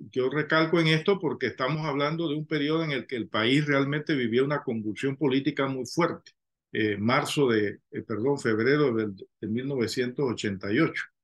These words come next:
Los bancos había, Estados Unidos había congelado los fondos de Panamá en, en Estados Unidos, que lo había autorizado Eric Arturo del Valle, y,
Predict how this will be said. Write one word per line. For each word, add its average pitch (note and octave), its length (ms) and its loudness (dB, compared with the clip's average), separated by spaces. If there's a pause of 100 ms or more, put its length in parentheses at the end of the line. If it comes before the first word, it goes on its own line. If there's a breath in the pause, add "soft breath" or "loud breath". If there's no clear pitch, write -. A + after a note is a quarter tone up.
Los G#2+ 320 -2
bancos B2+ 420 0
había, A2 420 0
Estados A#2 500 -2
Unidos C3 300 0
había B2+ 200 4
congelado A2+ 840 -2
los G2+ 180 -2
fondos A#2+ 340 -2
de G2 200 0 (260)
Panamá G#2+ 540 -2
en, G2 180 -8 (200)
en G#2 120 -6
Estados A#2 460 -4
Unidos, C#3+ 380 0 (320)
que G#2 540 -2
lo G#2+ 140 -2
había A#2 180 0
autorizado A2+ 920 0 (240)
Eric A2 280 0
Arturo A#2 480 -2
del G2+ 120 -2
Valle, C#3+ 420 0 (320)
y, F#3 400 2